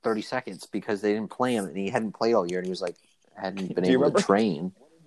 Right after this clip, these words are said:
Speaker 1: And I was like, "What in the
Speaker 2: Do you remember
Speaker 1: world
Speaker 2: my
Speaker 1: is
Speaker 2: favorite
Speaker 1: this?"
Speaker 2: player of all time on J M U's roster? DeVell
Speaker 1: Who?
Speaker 2: Phillips.
Speaker 1: DeVell Phillips got in the doghouse weirdly and then never played. And I was like, "What happened?"
Speaker 2: Yeah, that was,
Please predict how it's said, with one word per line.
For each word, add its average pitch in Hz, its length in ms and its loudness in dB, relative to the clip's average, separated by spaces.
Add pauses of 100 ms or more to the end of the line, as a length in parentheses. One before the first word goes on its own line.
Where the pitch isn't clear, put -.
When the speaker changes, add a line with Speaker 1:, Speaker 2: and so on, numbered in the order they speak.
Speaker 1:
And 98 100 0
I 98 60 8
was 104 160 4
like, 104 140 4 (300)
"What 131 240 6
in 165 120 8
the 135 80 8
Speaker 2:
Do 151 40 10
you 165 40 8
remember 156 180 8
Speaker 1:
world 151 160 8
Speaker 2:
my - 60 -4
Speaker 1:
is - 60 2
Speaker 2:
favorite 147 180 4
Speaker 1:
this?" 135 100 -4
Speaker 2:
player 147 240 0
of 131 100 -4
all 123 200 0
time 127 320 -4
on 127 140 -6
J 123 180 -2
M 120 80 -4
U's 123 180 -6
roster? 123 480 -2 (3000)
DeVell 120 500 6
Speaker 1:
Who? - 80 -12
Speaker 2:
Phillips. 101 580 0 (2500)
Speaker 1:
DeVell 147 280 0
Phillips 175 300 0
got 139 120 2
in 131 40 -4
the 117 80 0
doghouse 98 560 4
weirdly 92 640 -6
and 78 120 -12
then 80 120 -8
never 73 180 -16
played. - 320 -16
And - 80 -16
I 60 60 -20
was 65 100 -4
like, - 160 -10
"What 82 120 -4
happened?" 110 160 -6
Speaker 2:
Yeah, 104 80 0
that 110 220 -2
was, 95 300 -4